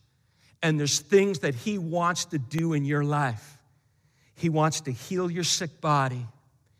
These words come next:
He wants to restore your broken marriage. He wants to move that mountain that's in your life. He wants to bring freedom. He's asking you to access the authority that's found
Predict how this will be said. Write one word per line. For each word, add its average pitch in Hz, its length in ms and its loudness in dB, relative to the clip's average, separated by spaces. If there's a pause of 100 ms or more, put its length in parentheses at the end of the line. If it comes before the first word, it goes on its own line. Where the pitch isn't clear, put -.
(240)
He 185 140 -2
wants 165 320 2
to 139 100 -8
restore 175 640 2
your 143 180 -2
broken 135 480 -4
marriage. 123 640 0 (540)
He 208 100 4
wants 180 300 2
to 160 120 -4
move 156 400 2
that 147 240 0
mountain 147 540 0
that's 131 320 -2
in 143 140 0
your 123 140 -2
life. 127 500 -2 (480)
He 185 180 -2
wants 170 380 4
to 156 120 -4
bring 131 300 -2
freedom. 120 760 -4 (520)
He's 139 280 0 (100)
asking 165 640 0
you 117 420 2 (520)
to 139 200 0 (100)
access 156 640 0
the 139 160 -8
authority 117 720 -4 (560)
that's 117 240 -4
found 113 560 -4